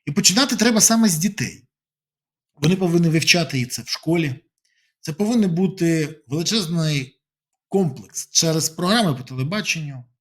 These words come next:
по радіо, книжки. В Радянському Союзі багато було поганого,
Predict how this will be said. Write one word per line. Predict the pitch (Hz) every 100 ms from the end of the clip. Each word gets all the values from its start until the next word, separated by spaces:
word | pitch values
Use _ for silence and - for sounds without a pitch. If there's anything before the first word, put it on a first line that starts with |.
| _ _
по | 117
радіо, | 156 185 147 143 123 - _ _
книжки. | - 175 156 - - 202 143 - - - -
В | 151
Радянському | 214 277 - 254
Союзі | 226 240 285 233
багато | 185 202 233 226
було | 180 190
поганого, | 185 135 104 - -